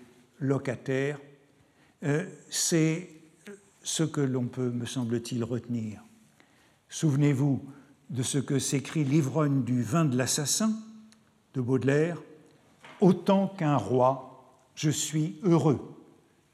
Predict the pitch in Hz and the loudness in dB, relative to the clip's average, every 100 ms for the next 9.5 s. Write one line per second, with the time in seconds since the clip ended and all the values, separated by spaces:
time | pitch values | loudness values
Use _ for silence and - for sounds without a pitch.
0 | _ 135 131 170 147 131 131 127 143 131 | _ -4 0 0 0 0 -2 -2 -4 -2
1 | 151 170 156 - - 131 120 151 156 160 | -2 -2 -8 -14 -10 -8 0 2 2 0
2 | - 139 147 156 - - - - 175 170 | -2 -2 0 -2 -4 -18 -20 -2 2 4
3 | 147 131 123 147 151 - - - - _ | 4 4 4 2 2 -4 -18 -20 -20 _
4 | - 131 135 - - - - 139 127 120 | -4 0 0 -2 -4 -6 -2 -2 0 0
5 | 127 120 - - - _ _ 127 127 131 | 0 0 -6 -20 -20 _ _ -2 0 0
6 | 117 123 101 98 87 - _ _ _ _ | 0 0 -2 -8 -12 -20 _ _ _ _
7 | _ - - 156 139 185 226 196 175 156 | _ -20 -6 0 4 6 6 6 4 4
8 | 160 147 170 151 135 147 - 160 170 233 | 2 2 2 2 2 0 0 -2 2 2
9 | 220 - 156 - | 0 -2 -4 -4